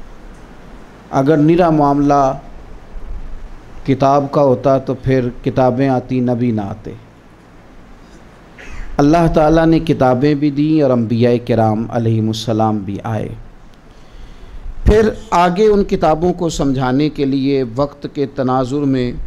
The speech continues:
लोगों को उनके फ़हम के मुताबिक तफसीर कुरान से, फ़हम कुरान से आगाह करने के लिए अल्लाह ताला ने हर दौर में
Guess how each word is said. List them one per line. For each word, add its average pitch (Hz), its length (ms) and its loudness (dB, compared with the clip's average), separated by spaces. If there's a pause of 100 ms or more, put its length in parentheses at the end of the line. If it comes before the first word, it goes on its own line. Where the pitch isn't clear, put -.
(1080)
लोगों 139 480 2
को 147 200 0 (300)
उनके 139 340 -4
फ़हम 165 380 0
के 143 160 -4
मुताबिक 120 600 -4 (120)
तफसीर 131 540 -2
कुरान 123 420 0
से, 120 320 -8
फ़हम 120 500 -4
कुरान 117 480 0
से 117 360 -6
आगाह 120 380 -2
करने 120 420 -8
के 113 140 -10
लिए 113 320 -6
अल्लाह 120 340 -4
ताला 120 380 -4
ने 123 220 -6
हर 113 220 -4
दौर 123 320 -2
में 127 180 -8